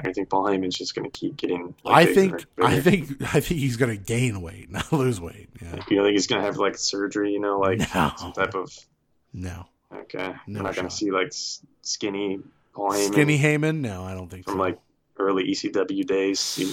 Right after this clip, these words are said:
Speaker 1: he really wasn't skinny, skinny, but he
Speaker 2: He's
Speaker 1: was
Speaker 2: just, like,
Speaker 1: skinny
Speaker 2: normal
Speaker 1: compared to
Speaker 2: looking.
Speaker 1: now. <laughs>
Speaker 2: Yeah. No, he's not. He's, he's lost
Speaker 1: No.
Speaker 2: the hair and he's never gonna lose the weight, so.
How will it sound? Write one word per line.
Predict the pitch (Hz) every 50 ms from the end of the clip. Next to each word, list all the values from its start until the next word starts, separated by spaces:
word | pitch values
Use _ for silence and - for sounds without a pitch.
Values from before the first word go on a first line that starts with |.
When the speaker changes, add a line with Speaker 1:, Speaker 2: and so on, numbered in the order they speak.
| 98
Speaker 1:
he | 95 101 98
really | 92 101 101 101 101
wasn't | 95 98 98 92 90 -
skinny, | - - - - 107 107 110 107
skinny, | - - - 123 113 113 117 113 107
but | - - 87
he | 90
Speaker 2:
He's | 92 87
Speaker 1:
was | 160
Speaker 2:
just, | 143 160 - -
like, | 139 127 - - _
Speaker 1:
skinny | - - - 156 143 131 123
Speaker 2:
normal | 123 135 139 147 147 147 151 151 147
Speaker 1:
compared | 143
to | - 156 156 175
Speaker 2:
looking. | 180 175
Speaker 1:
now. | - - - - 87 170 160 - -
<laughs> | -
Speaker 2:
Yeah. | - 113
No, | 110 107 104 104 104 104 104 104 104
he's | 107 107 - 123
not. | 113 101 90
He's, | - - 117 113 107 95
he's | 95 95 117 113 107
lost | 131 131 139 151 147 98 98
Speaker 1:
No. | 139
Speaker 2:
the | 123
hair | 135 139 139 139 139
and | 135 123
he's | 123 110
never | 117 127 123 123 120
gonna | 120 117 113
lose | 117 117 110 -
the | - 104
weight, | 98 95 90 85 82 85 -
so. | - - 101 90 87 90 90